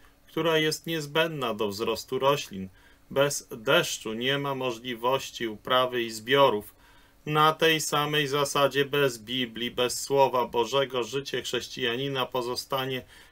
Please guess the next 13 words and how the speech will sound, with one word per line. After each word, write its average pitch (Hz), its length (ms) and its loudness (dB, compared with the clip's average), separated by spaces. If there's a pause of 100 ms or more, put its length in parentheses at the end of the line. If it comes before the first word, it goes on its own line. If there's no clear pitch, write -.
(100)
jałowe, 151 760 4 (300)
jak 131 240 0
ziemia 120 500 -2
bez 101 280 -6
wody. 95 460 -6 (340)
Jak 127 300 0
deszcz 139 560 2
delikatnie 120 800 0
spada 117 540 0
na 104 160 -4
przygotowaną 131 920 -4
glebę, 113 460 0 (360)
tak 147 300 0